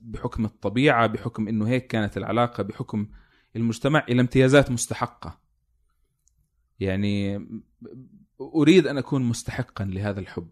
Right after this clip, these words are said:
لهذا ال-، لهذا الحنان، لهذا الاهتمام. آم، و-، وهذا دفعني لملاحظة أشياء في نفسي، أخطاء كنت يعني بعملها، آه، تقصير ما كنت أنتبه له،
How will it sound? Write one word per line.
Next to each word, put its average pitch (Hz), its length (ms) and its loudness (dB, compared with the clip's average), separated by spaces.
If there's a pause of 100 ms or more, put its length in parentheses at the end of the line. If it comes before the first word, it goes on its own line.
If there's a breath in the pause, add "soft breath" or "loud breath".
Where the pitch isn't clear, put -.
(400)
لهذا 104 380 -4
ال-، 87 140 -8
لهذا 101 260 -6
الحنان، 95 400 -8
لهذا 98 240 -6
الاهتمام. 92 540 -8 (960)
آم، 101 720 0
و-، 117 280 0
وهذا 170 260 4
دفعني 175 420 2
لملاحظة 139 580 2
أشياء 117 360 0
في - 160 -4
نفسي، 110 420 -6 (640)
أخطاء - 320 4
كنت - 360 -4 (440)
يعني 98 560 -4 (440)
بعملها، 95 680 -4 (1080)
آه، 101 300 -2
تقصير 117 720 0 (480)
ما 123 120 2
كنت 113 260 -2
أنتبه 101 380 -4
له، 95 240 -6